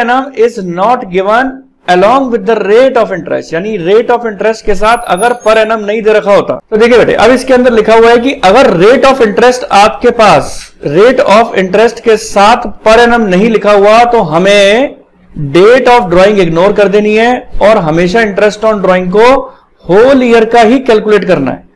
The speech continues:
तो देखिए बेटे, इसमें मैं आपको example ले रहा हूं। For example, अब देखिए बेटे किस तरीके से है। अब देखिए बेटे, example के अंदर सबसे पहले मैं ए example लूंगा, ए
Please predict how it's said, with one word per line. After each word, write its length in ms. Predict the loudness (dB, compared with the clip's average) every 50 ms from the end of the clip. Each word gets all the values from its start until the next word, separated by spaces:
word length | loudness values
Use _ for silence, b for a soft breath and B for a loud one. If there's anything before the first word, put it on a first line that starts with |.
| b b b b b b b
तो 80 | -2 0
देखिए 220 | 0 2 2 2
बेटे, 200 | 2 2 2 0
इसमें 220 | 0 -2 -2 -2 0
मैं 60 | 0 0
आपको 200 | 0 0 0 -2
example 480 | 0 0 -2 -2 -2 -2 0 0 0 0
ले 100 | 0 0
रहा 100 | 0 -2
हूं। 320 | -4 -6 -12 -20 -20 _ _ _ _ -6 -2
For 140 | 0 2 2 2
example, 480 | 0 2 2 0 0 0 -2 -2 -2 -4 -10 _ _ _ _ _ _ _ _ _ _ _ _ -20 -18 -16 -14 -16 -16 -18 _ _ _ _ b b b b b b b _ -4
अब 140 | -4 0
देखिए 240 | 0 0 0 2 2
बेटे 220 | 2 2 2 0 0
किस 260 | -2 -4 -4 -2 0
तरीके 280 | 0 0 0 0 0
से 140 | 2 2 2 2
है। 300 | 2 0 -2 -6 -12 -20 -20 _ -20 -20 _ _ _ _ _ _ _ _ _ _ _ -20 -20 -20 -20 -20 -20 _ _ -20 -20 _ _ B B B B B B B -2
अब 100 | 0 2
देखिए 200 | 2 2 2 2
बेटे, 180 | 2 2 2
example 560 | 2 0 0 0 0 0 0 0 0 0 0 0
के 60 | 0
अंदर 160 | 0 0 -2
सबसे 260 | -2 -4 -2 -2 0
पहले 180 | 0 2 2 2
मैं 140 | 2 0 -2
ए 240 | -2 0 2 2 2
example 420 | 2 2 0 0 0 0 -2 -2 -2
लूंगा, 200 | 0 0 0 -2
ए 220 | 0 0 0